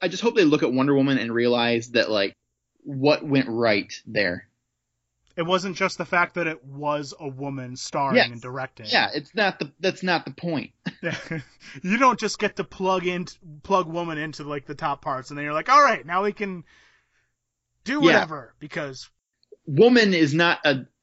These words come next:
Speaker 1: woman or gay or minority, that's not, like, <laughs> that's not a personality trait.
Speaker 2: Wait, what?
Speaker 1: I know.
Speaker 2: I don't, I'm gonna need you to, like, back up a bit. Uh, this is going really fast for me.
Speaker 1: All right, listen,
Speaker 2: Um,
Speaker 1: Wonky, sit down.
Speaker 2: Okay, I,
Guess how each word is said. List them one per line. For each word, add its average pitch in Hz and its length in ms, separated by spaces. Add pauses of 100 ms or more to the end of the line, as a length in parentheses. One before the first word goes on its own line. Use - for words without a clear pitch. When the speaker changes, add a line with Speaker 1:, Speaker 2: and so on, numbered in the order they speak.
(340)
Speaker 1:
woman 196 380
or 151 160
gay 170 300
or 147 120
minority, 143 520
that's 180 240
not, 208 180
like, 175 240 (460)
<laughs> - 460
that's - 140
not 254 100
a - 40
personality 170 640
trait. - 320 (640)
Speaker 2:
Wait, 180 220
what? 185 240 (800)
Speaker 1:
I 123 120
know. 110 300 (300)
Speaker 2:
I 151 40
don't, 180 200 (1800)
I'm 180 120
gonna 208 160
need 196 180
you 180 100
to, 170 60
like, 156 240
back 147 260
up 143 120
a 151 40
bit. 175 320
Uh, 165 140
this 139 160
is 143 100
going 143 280
really 147 200
fast 131 340
for 123 100
me. 113 140 (300)
Speaker 1:
All 147 120
right, 135 220
listen, 131 260
Speaker 2:
Um, 127 80
Speaker 1:
Wonky, 107 280
sit 143 140
down. 101 260 (360)
Speaker 2:
Okay, 151 240 (200)
I, 156 120